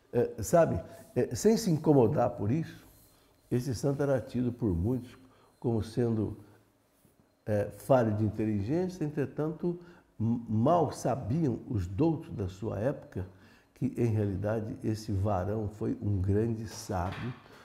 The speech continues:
uma vez que ele entendia tudo pelas causas altíssimas, ou seja, pela visão de Deus. Então, na verdade, ele tinha o quê?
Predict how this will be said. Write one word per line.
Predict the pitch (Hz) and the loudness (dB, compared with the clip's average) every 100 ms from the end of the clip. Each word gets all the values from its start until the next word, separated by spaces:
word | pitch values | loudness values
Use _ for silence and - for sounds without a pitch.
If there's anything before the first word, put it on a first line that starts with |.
| - _ | -20 _
uma | 113 120 | 0 2
vez | 107 127 123 | 2 2 0
que | - 113 | 0 0
ele | 113 117 - | 2 -2 -2
entendia | 127 127 120 104 92 110 123 123 - - - | -2 0 0 2 0 0 -2 -4 -16 -8 0
tudo | 156 147 135 | 0 0 -4
pelas | - 123 107 - | -4 -4 -6 -8
causas | - 107 113 110 104 | -4 -2 -2 -2 0
altíssimas, | 110 92 - 156 147 - 143 139 - - - _ _ | -2 -2 -4 -4 -4 -4 -4 -6 -14 -20 -20 _ _
ou | 113 | -6
seja, | - 120 107 | -2 -2 0
pela | 104 - 123 | -2 -4 -4
visão | 107 110 92 104 107 | -2 -2 -2 -2 -2
de | 104 113 | -2 -4
Deus. | 104 87 85 90 - - | -4 -4 -4 -4 -10 -8
Então, | 104 160 185 - - - _ - | -4 -2 -4 -6 -18 -20 _ -6
na | 143 | -2
verdade, | 135 90 135 135 | 0 0 0 0
ele | 123 104 | 0 -2
tinha | - 151 | -4 -4
o | |
quê? | 151 - 101 | -4 -4 -4